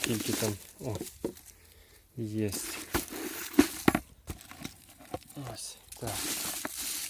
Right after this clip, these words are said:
Ось так. Фактично десь шість з половиною, там, якщо сім літрів по вінець. От.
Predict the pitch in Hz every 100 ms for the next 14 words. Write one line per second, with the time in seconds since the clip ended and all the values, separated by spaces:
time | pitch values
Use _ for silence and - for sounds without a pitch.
0 | - - - - - - - - - -
1 | - - - - - - - - - -
2 | - - - - - - - - - -
3 | - - - - - - - 165 156 -
4 | 113 101 - - - - - 123 - 190
5 | - 139 127 - - - - - - -
6 | - - - - - - - - - -
7 | - - - - 147 135 - - - -
8 | - - - 131 - - 123 123 131 123
9 | 113 107 - 104 104 - 110 98 - -
10 | 123 113 131 113 110 117 104 110 110 101
11 | - - - - - - - - 110 104
12 | 101 -